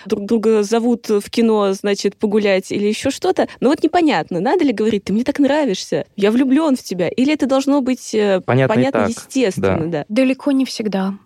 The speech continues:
Speaker 3: Это понятно, естественно. Это всегда плохая затея пытаться догадаться, что там в голове у другого человека.
Speaker 1: Мгм.
Speaker 3: Ну, правда, это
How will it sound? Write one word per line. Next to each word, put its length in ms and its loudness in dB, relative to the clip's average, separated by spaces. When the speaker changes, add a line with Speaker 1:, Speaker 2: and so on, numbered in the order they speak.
Speaker 3:
Это 200 -2
понятно, 420 0
естественно. 720 -2
Это 200 2
всегда 500 2
плохая 800 0
затея 760 0
пытаться 380 -4
догадаться, 560 -2
что 200 -2
там 360 -2
в 160 -2
голове 380 2
у 60 0
другого 400 -2
человека. 600 -2
Speaker 1:
Мгм. 40 -6
Speaker 3:
Ну, 80 -4
правда, 420 0
это 720 -2